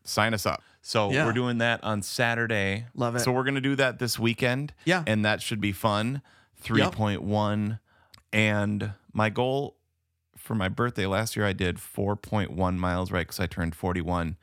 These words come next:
Speaker 2: Okay.
Speaker 1: This year on my birthday, I wanna do a ten K. A
Speaker 2: Okay.
Speaker 1: faux ten K. Hey, by the way,
Speaker 2: Yes.
Speaker 1: our awesome listener, Matt Williams, he
Speaker 2: Mm-hmm.
Speaker 1: cleared this up for us. Matt, for the
Speaker 2: Yeah.
Speaker 1: win.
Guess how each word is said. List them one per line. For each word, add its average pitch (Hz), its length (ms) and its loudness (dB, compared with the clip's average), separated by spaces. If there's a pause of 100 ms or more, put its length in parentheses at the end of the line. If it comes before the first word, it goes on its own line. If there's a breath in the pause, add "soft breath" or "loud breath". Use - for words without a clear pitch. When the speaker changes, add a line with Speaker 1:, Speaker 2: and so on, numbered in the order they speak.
(400 loud breath)
Speaker 2:
Okay. 147 140 2
Speaker 1:
This - 260 2
year 139 160 0
on 123 120 0
my 117 100 2
birthday, 101 480 0
I 95 80 2
wanna 98 340 2
do 110 160 0
a 113 60 -2
ten 101 280 0
K. 95 340 0 (1120)
A 95 120 2
Speaker 2:
Okay. 135 200 2
Speaker 1:
faux 110 600 0
ten 92 260 0
K. 80 380 -4 (380 soft breath)
Hey, 117 160 2
by 104 180 4
the 101 80 -2
way, 95 120 0
Speaker 2:
Yes. - 340 -2 (520)
Speaker 1:
our 90 220 0
awesome 101 400 0
listener, 95 340 0
Matt 90 320 0
Williams, 90 640 -2 (320)
he 104 260 -2
Speaker 2:
Mm-hmm. 147 320 2
Speaker 1:
cleared 104 300 0
this 107 200 -2
up 107 160 -2
for 92 280 0
us. 90 220 -2 (120)
Matt, 98 480 0
for 101 340 -2
the 131 80 2
Speaker 2:
Yeah. 104 80 0
Speaker 1:
win. 123 460 -2